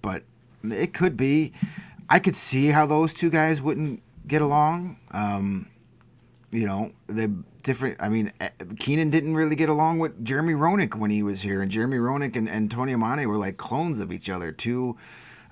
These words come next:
outspoken, you know, Massachusetts guys that, that were, like, young and brash and the modern player for that era. Um, so I could totally see Mike Keenan saying, "Get this clown out of here,"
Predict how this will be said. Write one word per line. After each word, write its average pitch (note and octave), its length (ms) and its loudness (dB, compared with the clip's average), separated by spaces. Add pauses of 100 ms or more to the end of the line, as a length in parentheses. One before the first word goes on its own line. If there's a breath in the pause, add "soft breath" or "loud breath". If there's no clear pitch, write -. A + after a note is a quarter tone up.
outspoken, B2+ 880 0
you A2+ 120 0
know, G#2 360 0
Massachusetts A#2+ 800 -2
guys F2+ 420 -4
that, F#2+ 240 -4 (140)
that G2 240 -8
were, F#2+ 180 -4
like, F#2+ 460 -6 (420 soft breath)
young A#2 380 4
and G2 160 0
brash G2+ 600 2
and F#2 460 -4
the G2 80 -4
modern G#2+ 480 4
player G2+ 420 -2
for G2 180 -8
that F#2+ 200 -2
era. F2 400 -4 (720 soft breath)
Um, D#2 480 -10 (720)
so - 220 -14
I C#3+ 100 4
could - 140 -2
totally C3 280 2
see F#2+ 200 -6
Mike E2+ 240 -6
Keenan F2+ 360 -6
saying, F2 360 -8
"Get A2 200 -6
this A2+ 140 -6
clown F#2+ 480 -6
out G2+ 180 -2
of F2 60 -4
here," D2+ 340 -8